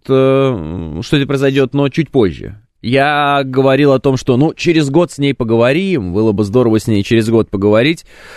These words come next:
Но что-то тут, по-моему, и нескольких месяцев-то не прошло. Такое ощущение, что вчера она, э, была избрана, об этом нам сообщили с радостью все средства массовой информации, которые, э, любят сообщать нам о том, как, э, избираются во власть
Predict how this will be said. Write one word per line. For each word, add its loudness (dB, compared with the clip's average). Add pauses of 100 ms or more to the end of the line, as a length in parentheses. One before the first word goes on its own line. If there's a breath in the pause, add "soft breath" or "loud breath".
(240 loud breath)
Но 2
что-то -2
тут, -2
по-моему, 0
и 0
нескольких -4
месяцев-то -2
не 2
прошло. -4 (160)
Такое 0
ощущение, -2
что -2
вчера 0
она, -2 (180 soft breath)
э, -6
была 2
избрана, -2 (380 soft breath)
об 0
этом -2
нам 0
сообщили -2
с -14
радостью -2
все 0 (340)
средства 0
массовой 0
информации, -2
которые, 0 (180 soft breath)
э, 0
любят 2
сообщать -2
нам -4
о -4
том, -2
как, -8
э, -2
избираются 0
во 0
власть -2